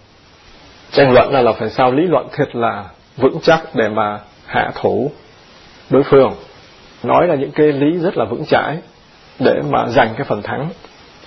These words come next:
Mà tranh luận thôi nha, chứ không phải là cãi lộn. Cãi lộn là khác, là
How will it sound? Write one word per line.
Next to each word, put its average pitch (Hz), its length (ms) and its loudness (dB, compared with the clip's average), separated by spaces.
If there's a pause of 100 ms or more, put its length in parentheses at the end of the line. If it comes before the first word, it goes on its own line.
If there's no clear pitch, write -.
(580)
Mà 127 120 -4
tranh 156 220 6
luận 143 200 6
thôi 156 120 4
nha, 156 140 4
chứ 180 140 0
không 160 140 -2
phải 123 180 2
là 120 180 0
cãi 139 120 -2
lộn. 127 220 0 (280)
Cãi - 140 2
lộn 135 200 2
là 131 60 -4
khác, 185 300 0
là 127 140 -2